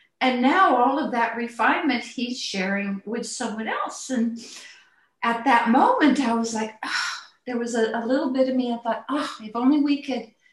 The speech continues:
have refined just enough not to be apart,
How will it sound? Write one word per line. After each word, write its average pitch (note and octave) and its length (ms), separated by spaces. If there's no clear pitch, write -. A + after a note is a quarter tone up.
have B3+ 120
refined C4+ 580
just - 360
enough C4 320
not G#3 480
to G3 120
be G#3+ 160
apart, - 480